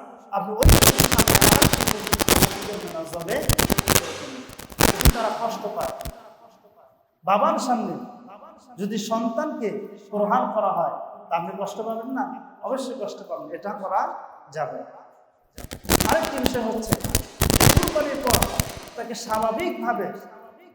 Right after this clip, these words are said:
তার দেহ থেকে প্রাণটা বের হওয়ার সুযোগ দিতে হবে। অনেকে আমরা রয়েছি, জীবনটা বের হয়ে তাড়াহুড়া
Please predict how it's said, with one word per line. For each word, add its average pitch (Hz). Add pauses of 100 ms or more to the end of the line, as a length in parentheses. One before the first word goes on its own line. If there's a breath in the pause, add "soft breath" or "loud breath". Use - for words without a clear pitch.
(200)
তার 208 (480)
দেহ 254
থেকে 220 (120)
প্রাণটা 226
বের 190
হওয়ার 170
সুযোগ 170
দিতে 170
হবে। - (600)
অনেকে 262
আমরা 233
রয়েছি, 208 (640)
জীবনটা - (600)
বের 254
হয়ে 247
তাড়াহুড়া 240